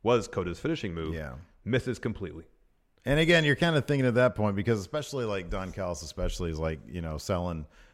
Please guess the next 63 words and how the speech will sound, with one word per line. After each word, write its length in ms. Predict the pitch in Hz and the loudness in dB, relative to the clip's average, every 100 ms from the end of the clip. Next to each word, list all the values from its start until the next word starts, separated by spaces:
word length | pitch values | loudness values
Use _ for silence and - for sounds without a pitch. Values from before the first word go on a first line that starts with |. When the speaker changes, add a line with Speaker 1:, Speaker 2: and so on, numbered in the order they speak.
| _ | _
Speaker 2:
"Why 200 | 95 120 | 0 2
is 120 | 143 | 4
he 100 | 135 | 2
telling 300 | 135 139 139 | 2 2 4
him 60 | 127 | 2
to 40 | 120 | 4
do 140 | 117 | 6
this? 240 | 113 104 | 6 2
Why 260 | 98 104 117 | 2 4 4
doesn't 220 | 123 120 | 2 0
he 80 | 117 | 0
just 220 | 113 - | -2 -2
let 180 | 110 104 | 0 0
him 460 | 107 107 101 87 71 - | 2 0 -2 -6 -10 0
Speaker 1:
Wrestle 280 | 107 110 | 4 4
Speaker 2:
wrestle 100 | 107 | 4
Speaker 1:
his 160 | 110 98 | 4 4
Speaker 2:
his 40 | 104 | 4
Speaker 1:
match, 420 | 117 127 104 87 | 6 6 6 4
Speaker 2:
match?" 80 | 90 | 2
Speaker 1:
yeah. 200 | 80 76 - - _ | 0 -2 -12 -20 _
Speaker 2:
And 320 | 117 113 110 107 | -2 0 2 2
you're 140 | 107 | 0
thinking, 320 | 117 110 107 | 2 2 0
"Oh, 280 | 104 107 98 | 2 2 4
man, 320 | 92 98 92 | 2 0 2
that's 240 | 90 98 113 | 0 0 -2
a 40 | |
huge 400 | 98 95 117 104 | -2 0 0 0
mistake. 460 | 104 92 98 90 85 | -2 -4 -2 -2 -2
That's 160 | 90 | -6
gonna 160 | 101 90 | -6 -8
cost 400 | - 113 113 - | -2 0 0 -2
him. 220 | 90 87 | -4 -2
That's 200 | 95 110 | 0 0
gonna 160 | 135 107 | -2 -2
lead 200 | 104 98 | -2 -4
into 200 | 87 87 | -4 -4
a 60 | |
story." 380 | - 85 69 73 - | -4 -6 -6 -8 -8
Speaker 1:
Yeah. 200 | 92 82 - | -4 -4 -6
Speaker 2:
So, 260 | - 120 113 | -4 2 2
you 120 | 110 | 4
know, 160 | 104 92 | 2 2
things 240 | - 127 | 2 4
that 80 | 110 | 4
you 80 | 101 | 4
think 180 | 107 101 | 4 4
are 60 | |
gonna 160 | 98 87 | 4 4
happen 320 | 101 98 87 | 2 2 2
don't 160 | 85 85 | 0 0
happen. 360 | 87 82 71 87 | 0 -2 -2 0
Speaker 1:
Well, 80 | |
then, 280 | 110 101 95 92 | 2 2 0 -4
uh, 100 | 87 | -4
certainly 380 | - 131 98 | 0 2 2
thereafter, 420 | 87 98 123 - 82 | 4 6 4 4 -4
Okada 340 | - 110 87 | 2 2 4
goes 240 | 92 98 | 0 -2
for 260 | - 85 80 | -2 -2 -2
a 40 | |
Rainmaker, 720 | 78 113 139 87 80 82 87 | 0 2 2 0 -2 -4 -8